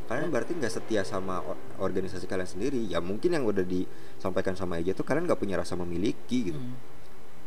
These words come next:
Speaker 2: Padahal dengan menghilang itu tuh tidak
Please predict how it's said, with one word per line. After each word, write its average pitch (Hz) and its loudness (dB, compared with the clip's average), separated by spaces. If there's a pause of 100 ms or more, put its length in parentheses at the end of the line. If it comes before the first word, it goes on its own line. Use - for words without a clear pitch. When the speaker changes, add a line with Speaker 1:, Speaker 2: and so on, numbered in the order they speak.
(1120)
Speaker 2:
Padahal 156 0
dengan 160 2
menghilang 143 2
itu 156 2
tuh 226 0
tidak - 2